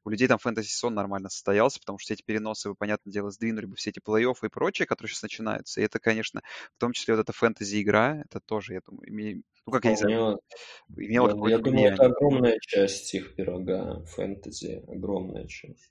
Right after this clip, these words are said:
Speaker 1: И, конечно, с-, им сезон пришлось бы как-то переносить, вот эти сдвигать. Ну, как бы, понимаете, какие проблемы, да, были бы с точки зрения, что с игр-, игроков как-то выставлять. Ну, просто тупо это сложно. И Н Ф Л пошла таким путем, чтобы оставить эти семнадцать недель и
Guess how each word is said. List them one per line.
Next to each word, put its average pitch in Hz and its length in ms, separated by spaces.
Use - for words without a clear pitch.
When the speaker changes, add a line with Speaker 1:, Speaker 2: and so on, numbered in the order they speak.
Speaker 1:
И, 107 140
конечно, 123 320
с-, - 240
им 113 240
сезон 127 320
пришлось - 320
бы - 100
как-то 101 200
переносить, 104 500
вот 104 80
эти 104 120
сдвигать. 104 420
Ну, 165 140
как 113 180
бы, 104 140
понимаете, 123 340
какие - 140
проблемы, 101 420
да, 104 120
были 101 220
бы 92 140
с - 60
точки 117 160
зрения, 113 160
что 101 240
с - 200
игр-, 107 180
игроков 107 340
как-то 120 200
выставлять. 107 560
Ну, 165 240
просто 135 300
тупо 110 200
это - 120
сложно. - 500
И 117 400
Н 104 160
Ф - 160
Л 113 260
пошла 104 280
таким 101 240
путем, 110 320
чтобы 101 200
оставить 101 280
эти - 80
семнадцать 101 400
недель 107 420
и 101 100